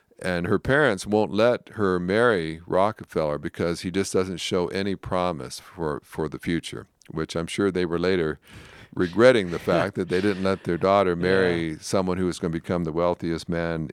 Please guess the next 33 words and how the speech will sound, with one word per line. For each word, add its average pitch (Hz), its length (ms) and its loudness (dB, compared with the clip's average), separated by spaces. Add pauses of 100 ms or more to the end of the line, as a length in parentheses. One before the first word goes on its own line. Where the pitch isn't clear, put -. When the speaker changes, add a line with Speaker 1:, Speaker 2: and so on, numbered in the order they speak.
Speaker 1:
in 76 500 -8
American 80 440 -6
history. 80 520 -6 (720)
Uh, 80 220 -2
his 101 220 -2
biographer 98 600 4
just 90 240 -2
says 92 220 2
that 82 80 -10
Rockefeller 92 800 2
was 85 540 -2
the 82 520 -6
embodiment 85 840 -2 (100)
of 76 360 -4
the 82 80 -4
Puritan 85 580 -4
work 78 280 -4
ethic. - 580 -12
He - 140 -6
just 101 300 -4
believed 95 360 0
if - 180 -10
you 92 100 -4
work 101 280 0
hard, 104 520 2 (580)
you 95 160 -2
can 95 160 -4
get 90 180 2
ahead, 85 500 -2 (180)
and 80 340 -4
certainly 92 320 0
he 85 140 -8
did. 73 480 -8